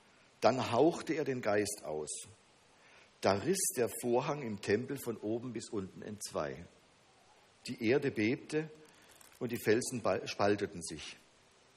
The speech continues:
Da riss der schwere Vorhang im Tempel von oben bis unten entzwei.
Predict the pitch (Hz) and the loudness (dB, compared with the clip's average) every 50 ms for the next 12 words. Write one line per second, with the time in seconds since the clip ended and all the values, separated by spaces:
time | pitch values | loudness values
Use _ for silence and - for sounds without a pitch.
0 | _ _ _ _ _ _ _ _ _ - - - - - - - - - - - | _ _ _ _ _ _ _ _ _ -20 -20 -20 -20 -20 -20 -20 -20 -20 -20 -20
1 | - - - - - 92 98 90 - 143 165 - - - - - - - - - | -20 -20 -4 2 4 4 4 4 2 0 0 0 0 0 -2 -4 -6 -10 -18 -20
2 | - _ _ _ _ _ _ _ _ _ _ _ _ _ _ _ _ _ _ _ | -20 _ _ _ _ _ _ _ _ _ _ _ _ _ _ _ _ _ _ _
3 | _ _ _ - - 82 78 - - - - 85 98 123 139 127 135 131 - - | _ _ _ -6 -6 -4 -4 -4 -4 -4 -6 -6 -4 -2 -2 -2 -2 -4 -4 -4
4 | 117 104 98 95 101 101 107 104 101 - - 85 73 71 71 - - 95 95 - | -2 -2 -2 -2 -4 -6 -6 -8 -10 -8 -8 -8 -8 -8 -10 -14 -18 -18 -20 -20
5 | _ _ _ _ _ _ _ _ _ _ _ _ _ _ _ _ - - - - | _ _ _ _ _ _ _ _ _ _ _ _ _ _ _ _ -20 -14 -12 -10
6 | 76 - - - 98 110 123 127 135 135 131 - - - _ _ _ _ _ - | -10 -6 -2 0 0 0 0 0 -4 -8 -8 -10 -14 -20 _ _ _ _ _ -16
7 | - 95 - - - 90 87 90 - - 98 87 85 92 92 - - - - - | -14 -12 -12 -12 -10 -10 -10 -10 -12 -12 -12 -12 -10 -10 -12 -10 -10 -8 -10 -10
8 | - | -10